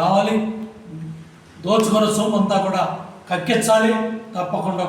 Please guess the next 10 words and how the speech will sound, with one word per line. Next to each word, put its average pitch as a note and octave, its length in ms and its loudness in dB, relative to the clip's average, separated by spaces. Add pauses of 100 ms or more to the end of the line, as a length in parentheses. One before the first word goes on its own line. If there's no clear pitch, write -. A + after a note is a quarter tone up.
కూటమి F3 360 -6
ప్రభుత్వం D#3+ 380 -4 (460)
నారా F#3+ 240 2 (100)
చంద్రబాబు F3+ 480 -2
గారి E3+ 180 -2
నాయకత్వంలో E3+ 560 -4 (500)
ఆ E3 60 2 (100)
దిశలో G3 360 0 (480)
ముందుకెళ్తుంది. F#3+ 640 0 (420)
తప్పకుండా - 540 0